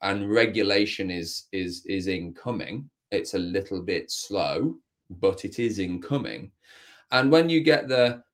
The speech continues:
transparency and genuineness combined with genuine standards, and you've got the industrialization of the, of the solutions to be able to give to the market,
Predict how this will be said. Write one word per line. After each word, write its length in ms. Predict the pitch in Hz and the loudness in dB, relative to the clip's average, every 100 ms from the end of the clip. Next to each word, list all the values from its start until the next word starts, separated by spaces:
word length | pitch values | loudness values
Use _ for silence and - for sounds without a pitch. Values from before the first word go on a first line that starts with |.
| _ | _
transparency 880 | - 135 127 123 - 139 135 - 120 | -2 0 0 0 2 4 2 0 -2
and 140 | 110 104 | -2 2
genuineness 760 | 123 123 101 85 82 78 - | 2 4 0 -2 -4 -6 -8
combined 540 | - 120 113 127 123 113 | -4 -2 2 2 2 0
with 280 | 107 101 - | -2 -4 -2
genuine 420 | 120 123 117 110 | 4 4 4 0
standards, 1040 | - - 143 135 135 107 69 71 - - - | -4 0 4 6 6 4 0 -4 -8 -10 -4
and 220 | 123 131 | 0 2
you've 160 | 127 | 2
got 180 | 135 107 | 0 -2
the 80 | 123 | -4
industrialization 1040 | 120 117 - - 120 110 107 127 123 120 | 0 2 2 2 2 2 4 2 2 -2
of 220 | 110 101 92 | -4 -4 0
the, 360 | 104 101 95 - | 0 0 -4 -4
of 160 | 104 | -4
the 80 | 107 | -4
solutions 800 | 104 - 117 120 120 113 107 95 | -4 -2 0 0 -2 -4 -6 -6
to 120 | - | -6
be 140 | 101 110 | 0 4
able 300 | 107 101 98 | 6 4 -2
to 160 | - | -8
give 420 | 98 131 135 - | -6 2 2 2
to 80 | - | -6
the 100 | 120 | -4
market, 720 | 117 113 113 113 90 78 - | 0 2 2 0 -2 -2 -4